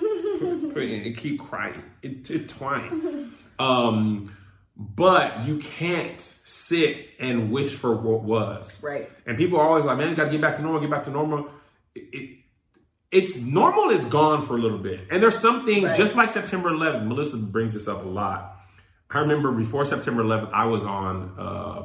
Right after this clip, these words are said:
Speaker 1: getting my paychecks handed to me, Burger King. September eleventh happened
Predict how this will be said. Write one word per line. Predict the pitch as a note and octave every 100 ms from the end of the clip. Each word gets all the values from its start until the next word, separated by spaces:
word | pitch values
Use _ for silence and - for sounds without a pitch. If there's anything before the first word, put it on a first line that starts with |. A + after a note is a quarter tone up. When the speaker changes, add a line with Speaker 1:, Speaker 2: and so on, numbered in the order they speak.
| F#2+
Speaker 1:
getting | G#2+
my | G#2
paychecks | F#2+ A2 G2 F2 - - - _ _ _ _ _ _ _ -
handed | A2+ A#2+ G#2+ G2+
to | -
me, | F2+ - -
Burger | - G2 F2+ F2+
King. | - - - - _ _ _ _ _ _ _ _ _ _ _ _ _ _ _ _ _
September | - A#2 B2+
eleventh | C#3 C#3+ C#3+
happened | D3 D#3+ F3 F#3